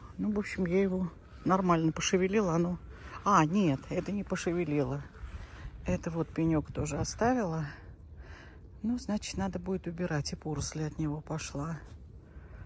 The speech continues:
Может быть, даже пере-, пенёк подрежу ещё побольше. А вот эта поросль, даже не знаю,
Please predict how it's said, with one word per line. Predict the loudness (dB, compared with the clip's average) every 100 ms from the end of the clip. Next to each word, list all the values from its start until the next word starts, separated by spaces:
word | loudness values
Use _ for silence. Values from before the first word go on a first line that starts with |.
| -12 -6 -4 -6 -6
Может | -2 0 0 -2
быть, | -4 2
даже | 2 2 0
пере-, | -2 0 2 2
пенёк | 2 2 4 2 0 -12 -14 -14 -14 -14 -16 -18 -18 -18 -16 -16 -16 -18 -18 -16 -16 -16 -18 -16 -16 -16 -4
подрежу | 0 0 2 4 4 4 0 -2 -8 -16 -16 -16 -16 -18 -20 -18 -20 -18 -16 -16 -8
ещё | -4 -2 -2 2 2 2 -6 -16 -16 -16 -16 -16 -18 -18 -18 -18 -16 -16 -16 -4
побольше. | -2 0 -2 -2 -2 -4 -6 -2
А | 0 0
вот | 0 -2
эта | -4
поросль, | -4 -2 -2 -4 0
даже | 0 2
не | -2
знаю, | -2 -2 0 0 -2